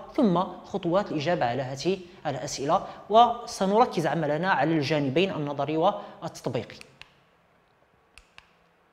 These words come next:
إذن سنستمر في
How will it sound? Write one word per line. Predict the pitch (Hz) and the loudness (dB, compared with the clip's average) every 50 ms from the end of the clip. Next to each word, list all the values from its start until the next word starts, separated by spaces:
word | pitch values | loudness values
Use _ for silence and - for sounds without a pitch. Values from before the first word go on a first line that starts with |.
| _ _ _ _ _ _ _ _ _ _ _ _ _ _ _ _ _ _ - - _ _ - - _ _ _ _ _ _ _ _ _ _ _ _ _ _ _ _ _ _ _ _ _ _ _ _ _ _ _ _ _ _ _ _ | _ _ _ _ _ _ _ _ _ _ _ _ _ _ _ _ _ _ -20 -20 _ _ -20 -20 _ _ _ _ _ _ _ _ _ _ _ _ _ _ _ _ _ _ _ _ _ _ _ _ _ _ _ _ _ _ _ _
إذن | 180 151 160 | -8 -8 -8
سنستمر | 160 - 214 208 202 202 202 - 190 185 185 | -4 0 0 0 0 0 -2 -2 0 0 0
في | 185 - 202 190 180 165 | 0 0 2 2 2 0